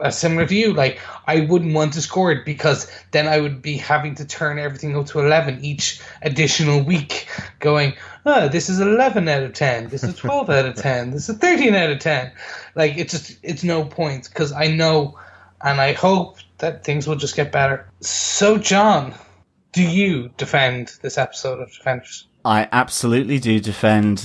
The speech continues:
Speaker 2: this episode of The Defenders. Uh, yes, the coming together of this foursome is now concluded, and we can see how they go forward. Um, yeah, I mean, I've,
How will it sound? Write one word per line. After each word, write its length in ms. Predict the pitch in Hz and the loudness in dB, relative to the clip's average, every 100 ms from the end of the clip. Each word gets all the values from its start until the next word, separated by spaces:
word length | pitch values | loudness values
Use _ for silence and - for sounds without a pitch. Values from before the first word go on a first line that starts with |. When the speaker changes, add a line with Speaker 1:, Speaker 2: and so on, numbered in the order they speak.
| - | -8
Speaker 2:
this 340 | 101 113 - - | 0 0 0 0
episode 720 | 107 110 107 107 101 98 87 - | -2 -2 -4 -2 0 0 -4 -6
of 480 | 95 98 95 95 - - | -2 -2 -2 -8 -20 -14
The 220 | 107 101 | -6 -4
Defenders. 880 | 101 - 101 123 123 101 92 - - | -2 0 2 2 0 0 -2 -6 -2
Uh, 240 | 101 98 | 2 2
yes, 400 | 92 98 113 113 | 2 2 0 0
the 140 | - 98 | -4 -6
coming 480 | - - 131 135 123 | -6 0 4 4 2
together 460 | 110 113 113 107 | 2 2 4 2
of 100 | 101 | 0
this 220 | 101 98 | -4 -6
foursome 560 | - 104 101 - 104 98 | -2 0 0 -2 0 0
is 240 | 80 92 | 0 -4
now 260 | 98 101 104 | -2 -2 -2
concluded, 840 | - 95 87 95 104 107 104 92 80 | -6 -8 -8 -4 -4 -2 -4 -4 -6
and 160 | 95 | -4
we 80 | 95 | -6
can 180 | 92 95 | -6 -8
see 400 | - 104 101 95 - - - | -4 -4 -4 -8 -18 -20 -6
how 160 | 98 101 | 0 2
they 160 | 101 | 0
go 320 | 90 107 110 | 2 2 4
forward. 720 | 101 - 107 113 120 113 98 - - - _ | 0 -4 2 4 4 2 0 -6 -20 -20 _
Um, 640 | 98 101 101 101 101 98 - _ - _ _ _ | -4 -2 0 0 -2 -4 -8 _ -20 _ _ _
yeah, 440 | 98 107 127 113 69 | -8 0 0 0 0
I 140 | 107 | 0
mean, 280 | 110 110 107 - _ _ _ _ _ - | 2 0 -4 -14 _ _ _ _ _ -2
I've, 240 | 143 | -2